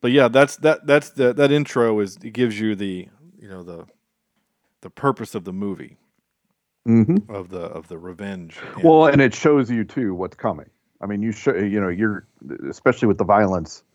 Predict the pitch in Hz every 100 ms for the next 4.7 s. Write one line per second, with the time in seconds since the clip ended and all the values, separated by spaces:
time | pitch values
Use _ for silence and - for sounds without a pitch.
0 | _ _ _ _ _ _ _ _ _ 131
1 | 143 - 139 - - - 151 165 143 143
2 | 123 - 135 117 113 110 113 104 113 92
3 | 101 98 90 85 _ _ - 101 92 92
4 | 98 82 95 90 85 82